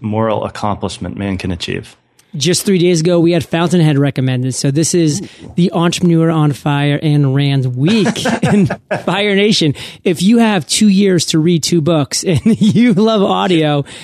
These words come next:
Speaker 2: and you haven't already, you can get an amazing audiobook like Atlas Shrugged for free at E O fire book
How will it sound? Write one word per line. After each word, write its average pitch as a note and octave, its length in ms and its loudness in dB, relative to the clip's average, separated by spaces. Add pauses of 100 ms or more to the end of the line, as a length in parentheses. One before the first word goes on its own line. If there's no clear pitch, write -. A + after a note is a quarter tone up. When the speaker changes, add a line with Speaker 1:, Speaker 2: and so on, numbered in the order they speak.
(220)
Speaker 2:
and F#3+ 140 4
you F#3+ 100 4
haven't G3 300 2
already, F3 480 2
you D#3 140 2
can F#3 160 2
get F#3+ 180 0
an D#3+ 140 2
amazing D#3+ 440 2
audiobook D#3+ 640 0 (180)
like D#3+ 280 0
Atlas D3 340 -8
Shrugged D3 400 -6
for - 240 -2
free E3+ 460 0 (420)
at E3+ 300 -4
E G#3 180 2
O G#3 200 2
fire D3+ 540 -2
book B2 540 -4